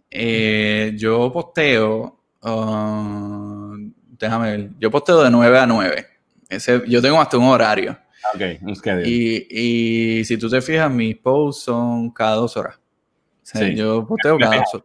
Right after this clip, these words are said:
Speaker 1: ca-, cada dos horas sale algo nuevo. O sea, al menos de que sea algo que
Speaker 2: Noticia.
Speaker 1: breaking news, que entonces ahí, pues, pues
Speaker 2: Sí.
Speaker 1: entonces, ¿verdad? Rompo el, el, <laughs>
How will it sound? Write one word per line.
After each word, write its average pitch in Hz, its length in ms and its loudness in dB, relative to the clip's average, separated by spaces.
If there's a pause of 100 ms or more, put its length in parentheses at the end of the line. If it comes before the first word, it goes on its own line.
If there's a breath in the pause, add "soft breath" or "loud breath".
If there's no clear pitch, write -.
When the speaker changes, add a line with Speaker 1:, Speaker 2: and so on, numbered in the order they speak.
(100)
Speaker 1:
ca-, - 160 -14 (440 soft breath)
cada 113 260 0
dos 120 240 2
horas 190 440 4
sale 120 240 2
algo 131 220 0
nuevo. 110 200 -4
O 107 40 -14
sea, 110 300 -10 (100)
al 117 200 0
menos 151 640 -2
de 117 180 0
que 113 120 -4
sea 120 340 -2
algo 127 300 -4
que 117 140 -6
Speaker 2:
Noticia. 113 840 0 (580)
Speaker 1:
breaking 117 420 -4
news, 135 760 0
que 117 200 -6
entonces 110 440 -10
ahí, 110 340 -4
pues, 104 540 -12 (100)
pues 110 120 -16
Speaker 2:
Sí. 107 60 -14
Speaker 1:
entonces, 101 760 -6 (300)
¿verdad? 170 300 -6 (600)
Rompo 113 420 0
el, 117 300 2
el, 113 480 -2
<laughs> 254 500 -6